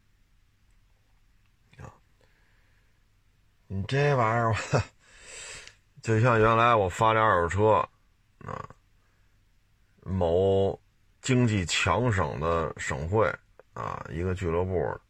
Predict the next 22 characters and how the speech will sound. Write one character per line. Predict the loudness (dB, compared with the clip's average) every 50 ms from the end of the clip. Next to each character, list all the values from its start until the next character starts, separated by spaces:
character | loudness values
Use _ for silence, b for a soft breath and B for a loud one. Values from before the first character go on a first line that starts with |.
| _ _ _ _ _ _ _ _ _ _ _ _ _ _
他 | _ -4 -2
那 | -2 0 0 0
个 | 0 0 -2 -2 -4 -6 -8 -10 _ -20 _ -20 -20 -14
短 | _ -6 -6 -4
视 | -4 -4
频 | -4 -4 -2 -2
那 | -2 -2
个 | -2 0
I | 0 0 0
D | 0 -2
号 | 0 2 2 2 2 0
叫 | -4 -8
什 | -6 -6
么 | -4 -4 -4
什 | -4
么 | -4 -4 -4 -4
越 | -4 -4 -4 -6
野， | -6 -10 -12 -12
越 | -8 -6 -6 -6 -6
野 | -8 -10 -8 -8 -8 -8
什 | -8 -10
么 | -12